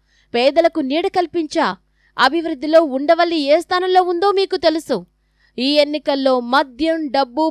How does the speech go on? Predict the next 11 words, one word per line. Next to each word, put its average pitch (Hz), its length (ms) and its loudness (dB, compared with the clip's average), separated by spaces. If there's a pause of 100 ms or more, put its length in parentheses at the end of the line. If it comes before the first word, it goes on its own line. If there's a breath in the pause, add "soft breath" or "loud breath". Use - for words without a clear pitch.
పంచనందుకా? 320 800 -2 (180)
ఇరవై 370 280 -2
నాలుగు 339 380 -2
గంటలు 294 320 -2
ప్రజలకు 311 520 0
అందుబాటులో 330 600 -2
ఉన్నందుకా? 330 760 -2 (120)
రాజకీయం 285 580 -2
చేస్తూ 359 440 -4
ఆస్తులు 339 460 0
సంపాదించుకోనందుకా? 349 1300 -2